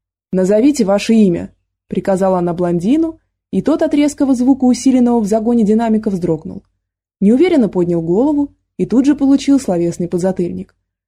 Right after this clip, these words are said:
«Смотреть в глаза без разрешения запрещено! Опустите голову!» Блондин смиренно склонился.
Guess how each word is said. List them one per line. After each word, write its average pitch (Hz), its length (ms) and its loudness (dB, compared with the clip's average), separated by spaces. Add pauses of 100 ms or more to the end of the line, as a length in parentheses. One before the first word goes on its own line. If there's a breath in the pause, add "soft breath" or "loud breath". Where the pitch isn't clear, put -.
(260)
«Смотреть 220 480 2
в 196 40 0
глаза 233 300 2
без 214 160 2
разрешения 233 600 2
запрещено! 208 760 0 (100)
Опустите 240 500 0
голову!» 180 460 0 (1400)
Блондин 185 460 0
смиренно 180 460 0
склонился. 175 720 -8